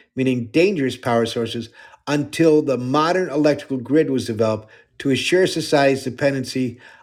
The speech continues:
on oil, gas, and coal, which could, were easily controlled by them. Once the new meter tech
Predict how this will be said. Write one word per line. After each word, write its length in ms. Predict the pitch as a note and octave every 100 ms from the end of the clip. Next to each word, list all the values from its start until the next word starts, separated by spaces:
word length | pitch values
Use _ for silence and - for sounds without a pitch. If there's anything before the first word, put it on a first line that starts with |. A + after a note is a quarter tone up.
| _
on 340 | C3+ B2 A#2 -
oil, 580 | C3+ B2+ B2+ C3 F3 E3+ - _
gas, 440 | - A#2 A2+ A#2 -
and 200 | - D#3+
coal, 520 | D#3 G3+ F#3+ A#2 F2 - _ _
which 300 | A#2+ B2+ -
could, 240 | - C#3+ - _ -
were 220 | C#3 D3
easily 380 | G3+ G3+ A#2+ A#2+
controlled 680 | A#2+ C#3 C3+ C#3+ A2+ F#2+ - _ _ _
by 160 | - G#2
them. 240 | F#2+ E2+ F2+ - - - _
Once 380 | - C3+ G#3+ -
the 80 | G#3
new 280 | G3 F3+ F3+
meter 420 | D#3+ D3 C#3+ C3+
tech 400 | - C3 A#2+ -